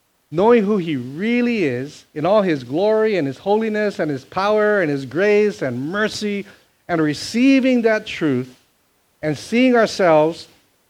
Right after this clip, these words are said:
imperfect, sin-tainted as we are, and letting it sink into our hearts,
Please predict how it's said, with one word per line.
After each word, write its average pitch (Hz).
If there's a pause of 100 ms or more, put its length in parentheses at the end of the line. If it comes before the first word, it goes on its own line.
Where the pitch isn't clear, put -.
(180)
imperfect, 214
sin-tainted 202
as 180
we 202
are, 131 (680)
and 143
letting 190
it 143
sink 220
into 185
our 185
hearts, -